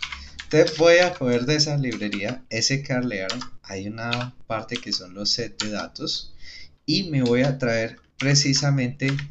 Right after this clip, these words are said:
conjunto de datos confiables. Recuerden lo que vimos en la primera sesión de buscar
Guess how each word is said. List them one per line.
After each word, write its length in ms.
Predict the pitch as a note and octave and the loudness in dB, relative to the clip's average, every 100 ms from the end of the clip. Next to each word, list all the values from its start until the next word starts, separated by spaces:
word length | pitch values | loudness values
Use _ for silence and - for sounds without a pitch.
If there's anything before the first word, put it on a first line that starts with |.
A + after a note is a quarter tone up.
| A#2+ - | -12 -6
conjunto 420 | A#2 B2 A2+ C3 | -4 -2 -2 0
de 80 | A#2+ | 0
datos 360 | G2 - A2 | 0 -2 -4
confiables. 880 | - B2+ C3 B2 G#2 A#2 D3 - - - | 0 0 2 0 -2 -4 -4 -6 -10 -10
Recuerden 480 | G#2+ G#2 G2+ G#2+ | -8 -6 -6 -2
lo 140 | B2 A2 | -2 0
que 120 | G#2+ | -4
vimos 160 | G2 G2+ | -4 -4
en 60 | |
la 160 | A#2 G#2 | -6 -6
primera 380 | G2+ F#2+ F#2 G2+ | -10 -8 -4 -4
sesión 540 | A2 - F2+ E2 C3 - - - - _ _ - | -2 -4 -4 -12 -14 -16 -16 -18 -20 _ _ -6
de 140 | A2 | -2
buscar 480 | G#2+ G2+ - G2+ | 0 0 -2 -4